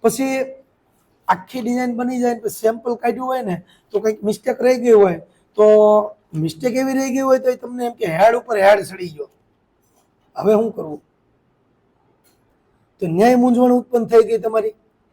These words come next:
હેડ ઉપર હેડ સડી ગયો એટલે ઈ તો કાયદેસર ડિઝાઇનરની જ મિસ્ટેક છે, પણ શું મિસ્ટેક છે એ ડિઝાઇનરને ખબર તો હોવી જોઈએ ને.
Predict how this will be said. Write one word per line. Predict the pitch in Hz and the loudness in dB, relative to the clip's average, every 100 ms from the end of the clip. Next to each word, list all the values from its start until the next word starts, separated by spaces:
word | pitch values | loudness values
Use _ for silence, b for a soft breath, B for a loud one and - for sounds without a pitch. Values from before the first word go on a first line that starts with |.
| _ _ 160 | _ _ -2
હેડ | 185 | 2
ઉપર | 220 226 214 | 4 4 6
હેડ | 208 208 | 6 6
સડી | 226 220 | 2 0
ગયો | 196 220 | 4 4
એટલે | 214 220 - _ _ _ _ _ _ _ _ | 4 -4 -10 _ _ _ _ _ _ _ _
ઈ | 160 | -8
તો | 208 | -2
કાયદેસર | 220 220 226 247 | 2 2 2 0
ડિઝાઇનરની | 226 240 262 262 254 | 0 0 -2 -4 -14
જ | 214 | -16
મિસ્ટેક | 180 - 427 - | -16 -14 -14 -14
છે, | 453 - _ _ _ _ _ _ _ _ _ _ _ b b _ | -20 -20 _ _ _ _ _ _ _ _ _ _ _ b b _
પણ | 180 | -10
શું | - 220 240 | -4 -2 0
મિસ્ટેક | 226 - 233 | -2 0 -2
છે | - 233 | 0 -4
એ | 220 | -2
ડિઝાઇનરને | 202 226 226 233 233 | 0 2 2 0 -4
ખબર | - 202 214 | -4 -2 -2
તો | 214 | 2
હોવી | 233 262 277 | 0 0 -2
જોઈએ | 359 | -4
ને. | 359 - | -4 -10